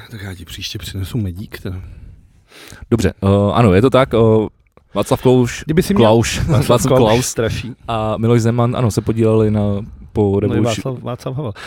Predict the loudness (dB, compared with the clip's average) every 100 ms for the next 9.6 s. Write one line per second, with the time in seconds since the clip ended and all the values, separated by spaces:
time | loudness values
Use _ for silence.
0 | -6 -2 0 4 2 2 2 2 2 -4
1 | -6 -8 -6 -8 -4 -2 0 0 2 2
2 | 2 2 2 2 2 0 2 0 2 0
3 | 0 0 0 0 0 0 -2 -2 -4 -4
4 | -6 -6 -4 -2 -4 _ -2 0 2 2
5 | -2 -2 -4 0 2 4 4 4 2 0
6 | -2 -4 -4 -6 -8 -14 -20 -14 -4 0
7 | 2 2 2 4 4 4 4 4 2 -2
8 | -8 -14 -20 _ _ _ -16 -14 -14 -8
9 | -4 -2 0 0 0